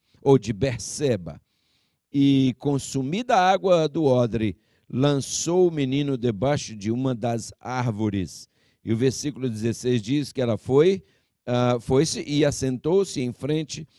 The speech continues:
afastando-se à distância de um tiro de arco, porque dizia: "Que não veja eu morrer o menino." E assentou-se em frente e levantou a sua voz e chorou. Queridos, Gênesis ainda, capítulo vinte e um, versículo dezessete, diz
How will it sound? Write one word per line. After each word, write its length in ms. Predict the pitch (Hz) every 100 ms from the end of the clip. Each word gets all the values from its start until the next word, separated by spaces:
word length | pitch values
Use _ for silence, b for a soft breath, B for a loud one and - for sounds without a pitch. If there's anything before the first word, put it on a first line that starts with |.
| b b
afastando-se 800 | - 127 147 131 - 165 147 139
à 80 | 135
distância 560 | 120 123 - 160 151 127
de 100 | 113
um 80 | 117
tiro 360 | - 151 131
de 140 | 98 107
arco, 340 | 120 - 101 - _ _ -
porque 300 | 127 - 135
dizia: 580 | 120 107 120 139 113 - b b
"Que 100 | -
não 160 | 170 175
veja 320 | 156 170 147
eu 220 | 143 143
morrer 380 | 139 127 123 127
o 40 | 117
menino." 480 | 107 107 107 98 - _ _ -
E 120 | 127
assentou-se 960 | 139 - 131 113 151 151 143 120 135 -
em 200 | 120 113
frente 640 | - 127 139 135 - 98 _ _
e 140 | - 127
levantou 600 | 135 117 117 113 139 127
a 60 |
sua 300 | 110 117 107
voz 500 | 87 113 120 113 - -
e 280 | 104 104 92
chorou. 680 | - 117 95 101 101 78 - _ _ _ _ _ _ _ _
Queridos, 460 | - 131 151 135 117
Gênesis 460 | 147 156 147 104
ainda, 300 | 131 131 117
capítulo 500 | 107 107 117 160 127
vinte 240 | 110 139 -
e 40 |
um, 60 | 139
versículo 460 | 123 - 139 107
dezessete, 840 | 104 147 143 113 107 123 117 - 107
diz 460 | 85 117 117 -